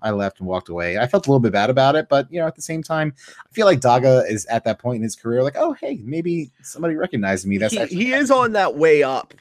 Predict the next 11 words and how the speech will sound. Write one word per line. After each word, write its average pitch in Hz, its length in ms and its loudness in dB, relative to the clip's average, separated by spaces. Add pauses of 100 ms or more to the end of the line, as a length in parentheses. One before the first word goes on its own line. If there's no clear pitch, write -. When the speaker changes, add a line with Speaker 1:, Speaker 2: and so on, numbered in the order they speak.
(120)
Speaker 1:
Yeah. 196 120 4
Speaker 2:
where, 127 460 2 (180)
uh, 135 80 -10
be-, 165 340 -8
I 151 100 4
think 185 200 -12
being 185 200 -10
recognized 139 640 -2
by, 120 440 2 (480)
uh, 117 260 0
and 117 240 -4